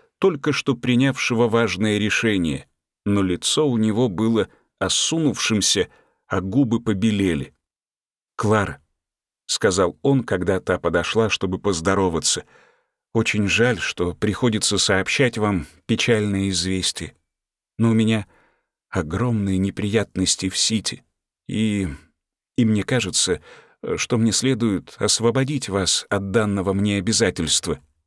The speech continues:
Клара пристально посмотрела на него вопрошающим взглядом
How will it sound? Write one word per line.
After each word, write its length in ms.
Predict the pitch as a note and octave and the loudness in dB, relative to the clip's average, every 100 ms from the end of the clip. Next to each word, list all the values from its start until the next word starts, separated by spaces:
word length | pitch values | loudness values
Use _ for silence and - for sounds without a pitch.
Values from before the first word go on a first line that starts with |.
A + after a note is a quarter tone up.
| _ _ _ _ _ - | _ _ _ _ _ -4
Клара 400 | G2 A#2+ C#3+ - | 2 4 4 0
пристально 600 | B2+ C#3+ C#3 A#2+ A#2 A2+ | 0 0 0 2 2 2
посмотрела 680 | A2 - A2+ A2+ C#3+ D3 B2+ | 0 0 0 0 -2 0 2
на 120 | A#2 | 4
него 280 | A#2 A#2 D3 | 4 2 0
вопрошающим 920 | A2+ B2 A2+ - C#3+ A#2 - A2+ G#2+ | 0 0 0 2 2 0 0 0 0
взглядом 640 | F2+ F#2+ B2 D#3+ C3+ A2+ | -2 -2 0 2 2 0